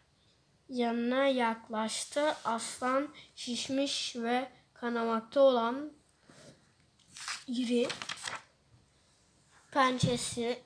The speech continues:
çaresizlikle adama doğru uzattı. Esir dikkatlice bakınca pençeyi büyük bir diken girdiğini,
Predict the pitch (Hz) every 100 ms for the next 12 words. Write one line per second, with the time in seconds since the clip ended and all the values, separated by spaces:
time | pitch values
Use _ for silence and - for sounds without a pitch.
0 | _ - 247 226 226 220 220 240 233 226
1 | 269 277 - 339 302 - _ _ - 240
2 | 247 254 254 262 254 233 220 208 202 190
3 | 202 - 320 330 339 - - 226 - 392
4 | 320 285 294 - 339 - 349 294 262 302
5 | - - - _ _ _ _ _ _ _
6 | - 247 240 285 269 240 254 269 269 240
7 | 240 - 254 254 285 294 - _ _ _
8 | _ _ _ _ _ - _ _ _ _
9 | _ _ _ _ _ _ _ - 226 247
10 | 277 311 339 330 - 254 233 226 240 -
11 | 277 285 269 233 233 220 214 226 226 262
12 | 311